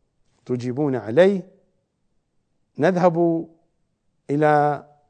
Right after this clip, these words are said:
فاصل درامي، وبعد الفاصل الدرامي أعود إليكم. ختام حديثي في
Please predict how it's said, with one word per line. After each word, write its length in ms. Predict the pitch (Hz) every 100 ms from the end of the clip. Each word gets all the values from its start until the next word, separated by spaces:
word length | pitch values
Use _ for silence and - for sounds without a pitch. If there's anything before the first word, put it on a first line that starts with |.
| _ _ _ _
فاصل 600 | - 170 196 185 170 143
درامي، 640 | 139 139 135 135 131 135 196 _ _ _ _ _ _ _ _ _ _
وبعد 300 | 117 135 120
الفاصل 480 | 127 - 165 151 143
الدرامي 720 | 120 123 143 156 147 143 143 - _ _ _ _ _ _ _ _ _ _ _ _ _ _ _ 113
أعود 260 | 120 127
إليكم. 460 | 131 98 95 - - _ _ _ _ _ _ _ _ _ _ _ _ _ _ _ _ _ _ _ _ _ _ _ _ _ _ _ -
ختام 440 | 147 139 202 208
حديثي 760 | 160 143 143 185 - 175 175 175
في 680 | - 131 127 120 120 120